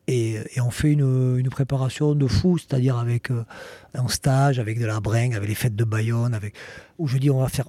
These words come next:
on va se faire plaisir, mais par contre, très, on fait une très bonne préparation physique et surtout, on, on, on va jouer, on va, je dis, on va aller dans l'excès du jeu. Et je veux qu'on joue, qu'on joue, et on verra dans trois mois, on fera le bilan. Je, moi, je me ferai insulter, vous vous embêtez pas,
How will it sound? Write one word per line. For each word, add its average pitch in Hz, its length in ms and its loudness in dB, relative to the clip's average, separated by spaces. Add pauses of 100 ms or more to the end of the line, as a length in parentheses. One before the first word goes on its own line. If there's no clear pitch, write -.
on 147 40 0
va 139 100 2
se - 60 0
faire - 140 2
plaisir, 160 500 2
mais 120 120 -4
par 127 160 -6
contre, 175 420 0 (240)
très, 170 400 2
on 131 160 0
fait 139 140 -4
une 127 80 -2
très 175 220 0
bonne 160 140 2
préparation 139 480 -4
physique 151 380 -2
et 139 60 -6
surtout, - 300 -4
on, 135 260 0 (640)
on, 135 200 -4
on 131 120 -4
va 131 140 0
jouer, 160 260 2
on 143 80 0
va, 139 140 -4
je 120 120 -6
dis, 147 80 4
on 143 60 4
va 131 120 2
aller 135 120 2
dans 131 140 2
l'excès 156 300 0
du 151 120 2
jeu. 147 220 0 (560)
Et 127 60 -6
je 113 80 -6
veux 139 120 0
qu'on 123 220 -6
joue, 120 260 2
qu'on 131 220 -2
joue, 165 180 2
et 175 60 0
on 127 120 -2
verra 147 300 2
dans 131 200 -2
trois 117 200 0
mois, 139 180 2
on 160 60 2
fera 127 220 -2
le 131 80 2
bilan. 135 300 2
Je, 135 100 -2
moi, 151 240 0
je 151 80 0
me 143 60 -2
ferai 135 240 -6
insulter, 135 320 -6
vous 135 100 0
vous 131 160 -2
embêtez 127 380 -4
pas, 143 340 0